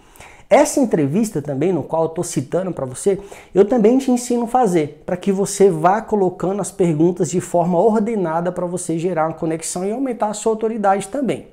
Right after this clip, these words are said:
beleza? Feito isso, você vai pegar todos os dados do cli-, cliente, por quê?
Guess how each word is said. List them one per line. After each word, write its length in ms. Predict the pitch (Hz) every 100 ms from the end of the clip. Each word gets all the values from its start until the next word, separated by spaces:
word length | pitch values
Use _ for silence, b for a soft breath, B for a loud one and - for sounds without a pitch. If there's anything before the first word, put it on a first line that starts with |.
| -
beleza? 480 | 117 113 175 285 - - B B B B B B
Feito 360 | - 302 330 254
isso, 380 | 254 277 302 - B B
você 180 | 208 226
vai 140 | 247
pegar 300 | 254 233 240
todos 360 | 240 233 240 254
os 140 | 202
dados 320 | 214 220 202
do 120 | 202
cli-, 220 | 220 240 202
cliente, 480 | 269 254 240 226
por 220 | - 247 254
quê? 320 | 220 135